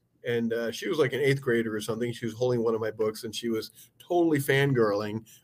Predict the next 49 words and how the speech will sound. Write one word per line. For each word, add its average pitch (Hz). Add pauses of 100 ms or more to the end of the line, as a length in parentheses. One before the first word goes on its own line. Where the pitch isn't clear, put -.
over 113
meeting 127
me, 104
which 139
was 147
super 156
funny 147
because 117
it 127
was 120
one 143
of 131
my 139
first 139
books. 135 (260)
So -
I -
was 139
like, 214
"Nobody 269
knows 135
me," 131 (360)
but 127
she -
loved 147
the 160
book. 131 (360)
I 117
was 123
her 135
favorite 127
author, 120 (300)
and 117
she 131
was, 113
like, 110
all 127
<laughs> 139
shy. 123 (520)
She -
didn't 131
wanna 135
come, 127
like, 127
"Oh, 339
I 277
met -
this 262
author." -